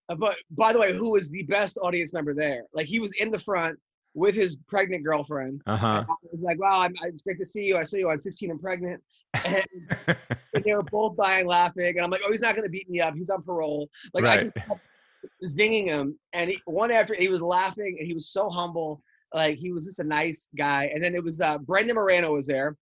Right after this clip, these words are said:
Speaker 2: Yeah.
Speaker 1: with the whole team from Tijuana. Uh, which is
Speaker 2: Okay.
Speaker 1: what we got. Uh, uh, and, uh, they were awesome too.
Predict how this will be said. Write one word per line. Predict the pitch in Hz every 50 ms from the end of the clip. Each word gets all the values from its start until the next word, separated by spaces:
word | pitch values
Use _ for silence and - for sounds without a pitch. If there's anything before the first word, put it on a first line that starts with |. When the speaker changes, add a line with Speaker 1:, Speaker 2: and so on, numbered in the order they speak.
| _ -
Speaker 2:
Yeah. | 107 113 120 127 -
Speaker 1:
with | 160 160
the | - _ _ _ 156 202
whole | 214 208
team | 208 - 220 208 175
from | 180 165
Tijuana. | - - 214 202 175 160 151 143 131 127 131 147 151 _ _ _ _ _ -
Uh, | 160 139
which | - -
is | 110
Speaker 2:
Okay. | 104
Speaker 1:
what | 104 107 -
we | - - - -
got. | 160 156 165 - - _ _ _ _ _ _
Uh, | 175 175 175 165 160 156 156 151 156 147 - _ _ _ _ _ - 156
uh, | 160 160 165 165
and, | 165 165 165
uh, | 160 156 147 147 151 151
they | 156 180 190
were | 202 202 190
awesome | 165 170 165 170 160 - 185 160
too. | - 175 165 160 160 160 156